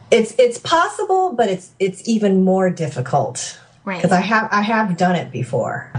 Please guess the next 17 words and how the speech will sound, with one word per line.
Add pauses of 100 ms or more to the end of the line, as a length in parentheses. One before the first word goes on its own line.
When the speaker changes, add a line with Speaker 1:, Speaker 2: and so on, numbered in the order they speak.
(120)
Speaker 1:
from
the
former
project
that
I
just
completed.
So. (840)
Speaker 2:
Yeah, (120)
I
could
not
do
it
now. (640)
<laughs>